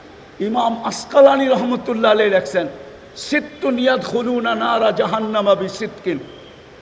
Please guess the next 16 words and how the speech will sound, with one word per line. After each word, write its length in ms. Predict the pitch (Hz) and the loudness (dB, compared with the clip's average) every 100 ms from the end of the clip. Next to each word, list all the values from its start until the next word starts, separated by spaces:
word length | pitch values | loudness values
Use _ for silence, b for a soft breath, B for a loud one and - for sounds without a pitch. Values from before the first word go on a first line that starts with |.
| - - - - - - - - - - | -20 -20 -20 -20 -20 -20 -20 -20 -14 -2
হ্যাঁ, 340 | 202 254 247 165 | 2 2 0 -2
ওনার 320 | 196 233 247 | -4 -2 -4
কিতাব 440 | 208 285 - 294 277 | -4 -6 0 2 4
উঠায়া 380 | 269 220 285 294 | 2 2 6 8
দেখেন, 380 | 302 220 330 302 - - - - - - - - - - - | 8 6 0 -2 -10 -16 -18 -20 -20 -20 -20 -20 -20 -20 -10
ইবনে 320 | - 240 277 285 | -6 -4 2 2
হাজার 360 | 226 262 285 | 4 6 8
আসকালানি 640 | 277 - - 285 277 277 | 6 2 4 6 6 6
রহমতুল্লাহ 680 | 269 247 254 254 262 240 247 | 4 4 4 0 -4 0 4
আলাইহি, 300 | 226 226 196 - - - - - - - | 4 2 -2 -6 -14 -16 -18 -20 -20 -8
উনিই 320 | 294 339 381 381 | -2 0 0 2
তো 140 | 370 | 4
লেখছেন, 420 | 302 269 - 226 156 - - - - - - - - - | 6 6 2 -2 -4 -12 -18 -18 -20 -20 -20 -20 -12 0
"আরব 340 | 226 285 285 - | 6 8 6 4
বিল 160 | 269 277 | 2 4
আসাবিয়া", 840 | 269 226 - 285 302 294 311 285 | 4 2 4 4 4 2 8 8